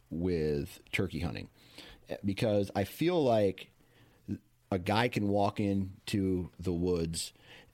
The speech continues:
and who has never turkey hunted before, make some squeaky noises on some metal,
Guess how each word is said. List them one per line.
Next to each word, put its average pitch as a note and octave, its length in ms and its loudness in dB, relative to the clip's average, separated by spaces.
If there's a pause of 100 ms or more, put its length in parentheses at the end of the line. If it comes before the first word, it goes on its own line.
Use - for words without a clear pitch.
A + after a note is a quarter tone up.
and F2 520 0 (260)
who G2+ 160 0
has E2 200 0
never A#2 500 2
turkey G#2 320 0
hunted F2 280 0
before, E2 520 0 (320)
make G#2+ 220 0
some G2 140 -2
squeaky A#2 420 -2
noises F#2+ 480 0
on F#2 160 0
some F2+ 260 0
metal, F#2 420 0